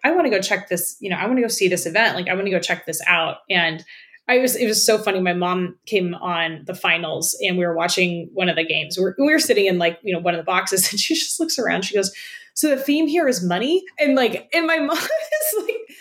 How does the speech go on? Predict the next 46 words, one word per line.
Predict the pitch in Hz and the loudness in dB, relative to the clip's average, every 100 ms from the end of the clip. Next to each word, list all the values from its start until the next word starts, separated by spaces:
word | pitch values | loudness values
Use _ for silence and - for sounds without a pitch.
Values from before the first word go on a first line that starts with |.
| - _ | -20 _
it's | 311 - - | 0 0 -4
funny | - 370 453 247 226 | -4 -2 0 0 2
because | 247 277 277 269 | 0 0 0 0
it's | 254 | 0
like, | 247 208 190 - _ _ _ | 0 0 -2 -16 _ _ _
she's | - 320 247 | -2 0 2
not | 311 330 | 2 2
particularly, | 381 277 254 240 202 180 | 0 0 2 2 2 2
like, | 165 151 | 2 0
snooty | - - 226 240 254 190 | 0 0 2 2 4 2
or | - | 2
anything, | 170 175 185 165 165 - 180 | 0 0 2 2 2 -4 -2
but, | 208 185 - - _ _ - | 0 0 -2 -10 _ _ 0
uh, | 226 | 0
you | - 254 | 2 2
know, | 202 | 4
<laughs> | |
it | - - 453 - | 2 2 0 2
just, | - 330 330 | 2 2 2
like, | 349 339 233 | 0 0 0
made | 214 | 0
me | 226 196 | 2 0
laugh | 165 180 185 | 2 2 2
that | 185 175 | 0 2
that | 175 - | 2 2
was | 208 | 0
her | 214 196 | 0 0
observation. | 175 - - 170 170 180 214 - - - - - - - - _ - | 0 -2 -4 -4 0 0 0 0 -2 -6 -12 -16 -16 -16 -20 _ -4
But | 208 | 2
I | 233 | 2
think | 226 247 247 247 | 2 2 2 2
that | 208 | 2
that | 202 185 - | 2 2 2
was, | 208 | 2
like, | 208 185 214 | 2 0 0
a | 185 | -2
wonderful | 160 185 196 196 190 185 180 | 2 2 2 0 2 2 2
way | 170 170 170 | 4 2 2
to | 170 180 | -2 -4
marry | 160 160 160 165 185 | -2 -2 0 2 2
the | 180 147 | 0 -6
two, | - - 311 220 - | -4 0 2 2 2
is | 185 | 0
that, | 185 165 | 0 0
like, | 196 185 | -2 -2
it | 196 | -6